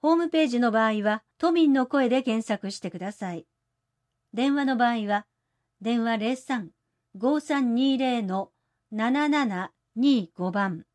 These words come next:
月曜日から金曜日の午前九時から午後五時までにお願いします。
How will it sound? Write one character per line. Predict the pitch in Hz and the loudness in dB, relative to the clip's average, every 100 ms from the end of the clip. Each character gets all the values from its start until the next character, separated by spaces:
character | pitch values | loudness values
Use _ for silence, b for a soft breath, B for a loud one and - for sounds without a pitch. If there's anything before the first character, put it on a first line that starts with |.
| _ _ _ _ _ _ _ - | _ _ _ _ _ _ _ -4
月 | 220 240 311 | -2 0 2
曜 | 302 | 2
日 | 262 | 2
か | 233 | 2
ら | 226 | 0
金 | 226 262 277 | 2 2 4
曜 | 285 | 4
日 | 240 208 | 2 0
の | 214 - _ _ 214 | -2 -6 _ _ -2
午 | 294 | -2
前 | 294 262 220 | 0 -2 0
九 | 330 | 0
時 | 302 | 0
か | 277 214 | -2 -2
ら | 202 | -2
午 | 185 311 | 0 0
後 | 285 208 | 0 0
五 | 254 | 0
時 | 311 330 | 2 0
ま | 285 | 0
で | 220 | 0
に | 220 226 | 0 0
お | 202 | -2
願 | 196 190 | -4 -6
い | 196 | -8
し | - | -8
ま | 185 202 | -6 -6
す。 | 254 - | -6 -10